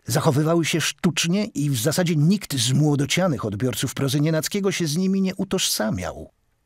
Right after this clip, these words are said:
Wszystkie zainteresowane jego książkami dzieci chciały być tylko i wyłącznie panem samochodzikiem. Nikt z dziecięcych czytelników nie pamiętał nawet, kim był Wilhelm Tell, Sokole Oko i Wiewiórka.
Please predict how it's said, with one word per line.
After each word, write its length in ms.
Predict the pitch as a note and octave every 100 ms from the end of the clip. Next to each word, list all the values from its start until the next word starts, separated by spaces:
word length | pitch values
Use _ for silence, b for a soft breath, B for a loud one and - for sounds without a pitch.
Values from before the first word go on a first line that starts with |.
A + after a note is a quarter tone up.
| _ B B B
Wszystkie 580 | - F#3+ F#3+ - G3+
zainteresowane 720 | D#3+ C#3+ C#3+ C3+ C#3 C3+ F3+ F3+
jego 200 | D#3 D3+
książkami 580 | - C3 - F3 F#3 C#3
dzieci 360 | E3+ F#3 F#3+
chciały 480 | - - F3+ F3+ E3+
być 240 | C3+ -
tylko 360 | - A3 A3+ B3
i 120 | F3+
wyłącznie 520 | E3 D#3+ C#3+ C#3+ F3+
panem 380 | - B2 G2 B2+
samochodzikiem. 880 | - F3 - A3 A#3+ G#3+ E2 E2+ D#2 - _ _ _ _ B B B B B B
Nikt 360 | F#3+ A#3 -
z 140 | D#3 C3
dziecięcych 580 | D#3 - A3+ G#3+ D#3+ -
czytelników 640 | E3+ C#3+ C#3 F#3+ G3 -
nie 140 | D#3+
pamiętał 680 | D#3+ C#3 G3 A#3+ - F#2+ G2
nawet, 440 | B2 A#2 A2+ A2+
kim 260 | - C#3+ B2+
był 200 | C3 B2
Wilhelm 640 | A2 C#3+ B2+ C3 B2 C3
Tell, 420 | - C#3+ C3+ C#3+
Sokole 420 | B2 A2 B2+ A2+ -
Oko 340 | - - B2
i 160 | A2 G#2+
Wiewiórka. 720 | A#2+ A2+ G2 G2+ - F#2